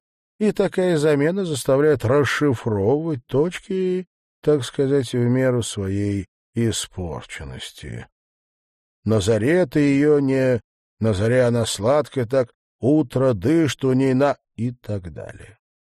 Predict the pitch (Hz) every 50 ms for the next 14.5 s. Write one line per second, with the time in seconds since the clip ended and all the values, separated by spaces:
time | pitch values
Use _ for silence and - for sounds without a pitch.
0 | _ _ _ _ _ _ _ _ _ _ _ - 185 196 220 254 269 269 277 277
1 | 240 - - 220 214 220 220 220 226 226 220 214 202 190 185 180 175 170 190 202
2 | 190 - - 185 180 170 170 175 170 165 160 156 147 147 151 143 123 160 170 170
3 | 156 - 147 143 135 123 - 135 127 - - 165 190 208 202 196 196 202 - -
4 | - _ _ _ _ _ _ - - - 185 202 202 190 190 190 - - - 214
5 | 214 214 208 202 196 190 170 - - 175 180 190 202 196 190 190 180 131 - -
6 | 151 139 - 147 156 143 - 147 135 123 120 143 127 - - 139 135 131 120 110
7 | 92 87 92 95 98 104 117 120 120 120 120 120 113 98 - - - 90 98 101
8 | 104 98 95 90 82 78 73 64 60 58 _ _ _ _ _ _ _ - 104 113
9 | 117 - - 113 113 110 104 - - 107 101 92 - - - 82 92 107 131 143
10 | 147 143 135 120 - - 98 110 127 131 120 120 120 113 104 98 95 101 127 151
11 | 170 185 190 180 175 175 160 131 - _ - 107 92 - - - 71 92 117 135
12 | 143 151 160 160 131 - - 135 123 113 - - 117 104 - - - 98 92 82
13 | 78 76 76 - 78 110 143 165 - - 82 73 - - - - - 104 107 -
14 | - 156 165 175 180 190 196 202 202 202